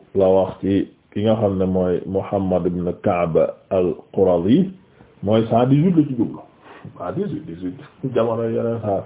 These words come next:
loolu gi, ñoom Seydina Omar, non, hein, cent dix-huit. Moo tax moom dañu wuute ci ay,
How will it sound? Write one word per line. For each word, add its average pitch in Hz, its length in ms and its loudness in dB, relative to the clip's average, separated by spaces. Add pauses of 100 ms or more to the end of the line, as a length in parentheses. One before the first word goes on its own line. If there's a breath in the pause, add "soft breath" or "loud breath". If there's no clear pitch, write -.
(140)
loolu 123 340 4
gi, 107 260 2 (100)
ñoom 117 180 2
Seydina 117 300 0
Omar, 107 300 -2
non, 110 160 -2 (760 loud breath)
hein, 120 240 2 (120)
cent 117 180 4
dix-huit. 104 380 2 (500 soft breath)
Moo 135 160 6
tax 175 140 2
moom 175 180 4
dañu 170 180 4
wuute 156 300 4
ci 147 80 4
ay, 135 120 6